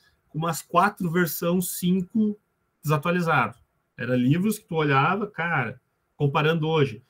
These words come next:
Ah, tem Python dois, mas o atual é Python três nove. É esse, é essa diferença que tu acha no, no material em português para o inglês.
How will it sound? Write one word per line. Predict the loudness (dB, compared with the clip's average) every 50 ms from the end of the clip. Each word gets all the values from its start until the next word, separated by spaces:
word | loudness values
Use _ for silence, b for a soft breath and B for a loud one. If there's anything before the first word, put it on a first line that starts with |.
| _ _ _ _ _ -2
Ah, | 2 4 4 4
tem | 2 2 0 0 2
Python | 4 4 2 4 2 2 2 2
dois, | 2 2 2 2 4 4 4 4 2 -2 -8 -10 -6
mas | -4 -2 0 0 0
o | 0
atual | -2 -2 -4 -2 -2 -2
é | -2
Python | -2 -2 -2 -2 -2 0 -2 -2
três | -2 -2 -2 -2 -2 -2 -2 -2
nove. | -2 0 2 2 0 0 -2 -8 -16 _ _ _
É | -14 -8 -6 -6 -4 -4 -2
esse, | -2 -2 -2 -4 -6 -10 -12 -12 -6
é | -4 -4 -2 -4 -6 -4 -4
essa | -4 -2 -2 -4
diferença | -4 -2 -2 -2 -2 0 0 -2 -2 -4 -6 -10
que | -14 -16 _ _
tu | 0
acha | 0 0 0 -2 -4
no, | -4 -6 -6 -10 _ _ _
no | -10 -8 -4
material | 0 0 0 0 2 2 2
em | 2 2
português | 4 2 2 2 0 -2 0 2 4 4 4 4 2 -2 -10 -16 _ _ _ _ _ _ _ _ _ _ _ _ _ _ _ _ _
para | -2 0 2 2 2
o | 2
inglês. | 0 0 -2 -4 -2 -2 -2 -2 -4 -10 -18